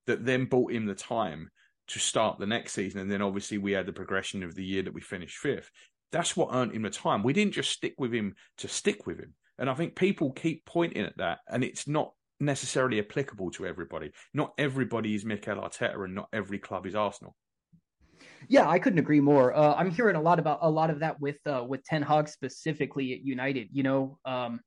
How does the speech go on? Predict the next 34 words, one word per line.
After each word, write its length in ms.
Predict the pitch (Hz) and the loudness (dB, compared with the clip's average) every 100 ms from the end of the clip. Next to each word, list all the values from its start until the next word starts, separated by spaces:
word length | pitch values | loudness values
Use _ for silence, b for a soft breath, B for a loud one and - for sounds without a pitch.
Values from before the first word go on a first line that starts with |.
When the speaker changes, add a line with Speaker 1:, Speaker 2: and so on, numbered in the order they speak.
| _ _ _ _ _ | _ _ _ _ _
Speaker 2:
that 120 | 170 143 | 2 2
if 120 | - | 2
they 120 | 151 | 0
just 220 | 135 143 | 0 0
give 140 | 175 135 | 0 0
him 80 | |
a 40 | 139 | 2
little 200 | 147 143 | 2 4
more 180 | 139 131 | 2 2
time, 320 | 170 180 143 | 2 0 0
but 200 | 165 - - - 156 - _ - - | -2 -6 -12 -18 -18 -20 _ -10 2
I, 180 | 214 240 | 4 4
I'm 180 | 196 254 | 2 2
seeing 460 | 262 226 147 127 - - - | 2 2 2 2 -2 -16 -12
regression 800 | 139 151 - 147 233 - 135 117 | 2 2 4 0 -2 -4 -6 -4
with 180 | 117 - | -8 -4
them, 240 | 127 117 | -2 0
not 200 | 151 190 | 0 2
really 240 | 170 156 | 2 2
improvement. 520 | 120 113 208 165 120 113 _ | 0 -2 -2 -2 -6 -10 _
And 80 | 175 | 0
I'm 120 | 165 | 0
seeing 260 | 160 185 175 | 0 -2 0
him 180 | 139 - | 0 0
fall 260 | 160 170 147 | 2 4 4
out 260 | 151 165 | 2 2
with 160 | 143 127 _ - | -2 -8 _ -20
hundred 400 | - 170 160 160 | -2 2 2 2
million 240 | 156 151 | 0 2
dollar 260 | 147 135 127 | 2 2 0
Speaker 1:
Well, 60 | - | 2
and, 20 | |
Speaker 2:
players 300 | - 175 214 | 2 2 0
Speaker 1:
and 140 | 220 | -2